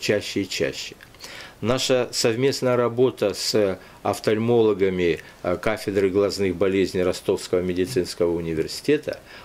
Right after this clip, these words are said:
убедительно доказала, что при использовании скенера улучшаются и острота зрения, и показатели рефракции, и аккомодации, нормализуются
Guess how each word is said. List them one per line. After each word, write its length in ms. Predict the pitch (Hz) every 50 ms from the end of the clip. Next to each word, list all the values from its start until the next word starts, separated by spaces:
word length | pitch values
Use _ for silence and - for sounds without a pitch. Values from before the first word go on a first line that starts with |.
| - - -
убедительно 640 | 95 92 95 104 101 127 160 156 143 135 131 123 120
доказала, 680 | 117 117 107 - 120 110 92 92 90 73 65 - - -
что 280 | - - - - 101 95
при 320 | - - - 107 98 -
использовании 840 | 95 - - - - 113 107 92 85 92 87 87 85 85 82 80 78
скенера 600 | - - - - 117 131 143 127 85 - - - - - - - - - - - -
улучшаются 1080 | 101 101 104 101 - - - 131 117 107 98 92 87 - - - - 78 78 - - - - - - - - - - - - - - - - - - -
и 240 | 127 139 143 147 - - - -
острота 560 | 104 101 - - - 101 98 95 - 113 110
зрения, 720 | 98 87 90 82 82 80 78 73 73 71 69 71 73 78 - - - - - -
и 80 | 131
показатели 720 | 120 - 123 107 - 117 104 98 117 113 - - 113 107 110
рефракции, 960 | 107 113 110 - - - 87 85 78 78 80 - - - - 80 76 78 - - - - - -
и 100 | 135 117
аккомодации, 1120 | 117 113 - 127 120 120 120 113 95 80 92 85 80 78 - - - - 73 73 73 - - - - - - -
нормализуются 1040 | 104 110 113 113 113 113 113 113 104 95 123 143 139 135 131 - - 131 123 120